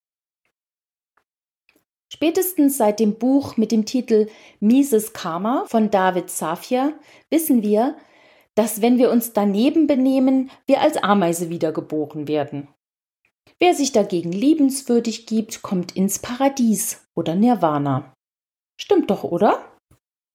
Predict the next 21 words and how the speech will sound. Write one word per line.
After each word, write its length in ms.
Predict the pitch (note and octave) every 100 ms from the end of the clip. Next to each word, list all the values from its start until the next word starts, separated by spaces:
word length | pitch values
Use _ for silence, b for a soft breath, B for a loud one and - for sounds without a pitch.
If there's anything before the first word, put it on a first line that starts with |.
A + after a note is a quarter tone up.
| _ _ _ _ _ _ _ -
Nun 200 | C#4+ A#3
ja, 360 | F3 D#3+ D#3+ - _ b b b b -
wie 180 | D#4
immer 340 | - C4+ C#4 -
ist 240 | A#3+ -
es 200 | A#3 -
nicht 400 | A#3+ B3+ C#4 -
so 160 | C#4 C4+
simpel, 580 | C4+ G#3+ G#3 G3+ F3+ -
auch 320 | F#3+ A#3 -
nicht 280 | A3+ A3 -
mit 160 | A#3 A#3
unserem 480 | G3+ G3 G#3 A#3
Karma. 560 | A#3+ A3 F#3 E3+ D#3+ D3+ D3+ _ _ _ _ _ b b b b
Man 220 | G#3+ A#3+
kann 240 | A#3+ G4
nicht 240 | F#4 D4+ -
einfach 240 | G#3+ A#3
behaupten, 640 | A3 F#3 G3+ A3 - A#3+
dass 200 | G#3 G3+ -
jemand, 480 | G#3+ G#3+ G#3+ -